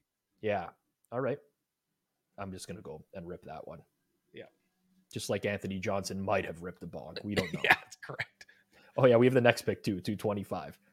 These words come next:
Speaker 1: Uh, we have
Speaker 2: Uh,
Speaker 1: cornerback available, Corey Trice. Where's
Speaker 2: yep.
Speaker 1: Corey Trice's real life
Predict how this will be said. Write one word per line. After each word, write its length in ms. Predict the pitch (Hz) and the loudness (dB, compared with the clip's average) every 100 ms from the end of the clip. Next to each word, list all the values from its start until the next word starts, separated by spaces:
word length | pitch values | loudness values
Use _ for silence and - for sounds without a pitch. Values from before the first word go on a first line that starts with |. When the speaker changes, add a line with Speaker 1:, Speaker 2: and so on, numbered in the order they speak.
| _ _ _ _ - | _ _ _ _ -2
Speaker 1:
Uh, 300 | 98 98 98 | 2 2 2
we 100 | 104 | 4
have 120 | 139 | 8
Speaker 2:
Uh, 60 | 135 | 12
Speaker 1:
cornerback 460 | 147 151 151 151 | 12 12 12 12
available, 440 | 151 151 160 160 160 | 10 10 8 8 6
Corey 380 | - 131 127 120 | 6 6 6 4
Trice. 640 | - 120 151 170 - - - _ | 4 6 8 6 2 0 -6 _
Where's 200 | 123 147 | 4 6
Speaker 2:
yep. 100 | 147 | 6
Speaker 1:
Corey 240 | - 180 147 | 6 4 2
Trice's 520 | - 120 120 - 98 | 4 6 6 4 -4
real 380 | 101 104 113 101 | -4 2 4 6
life 340 | 95 95 - | 4 0 -2